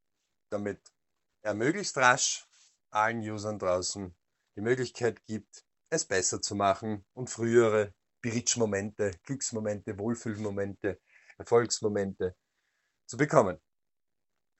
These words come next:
Wieder hat uns gerade die Meldung erreicht,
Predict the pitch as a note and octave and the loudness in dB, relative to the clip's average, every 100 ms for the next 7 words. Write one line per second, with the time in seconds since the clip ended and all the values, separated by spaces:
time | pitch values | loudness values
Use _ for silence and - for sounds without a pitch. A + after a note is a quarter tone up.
0 | _ - - - _ _ _ _ _ _ | _ -20 -20 -20 _ _ _ _ _ _
1 | _ _ _ _ _ D3 G#3+ G3 F3+ F3 | _ _ _ _ _ 8 12 12 10 4
2 | - D#3+ D3 C#3 C#3+ C3+ A#2+ - _ G#2+ | 2 6 8 10 8 4 -2 -18 _ 0
3 | B2 C#3+ C3+ A#2 A#2 A#2+ - | 2 4 4 6 6 4 -4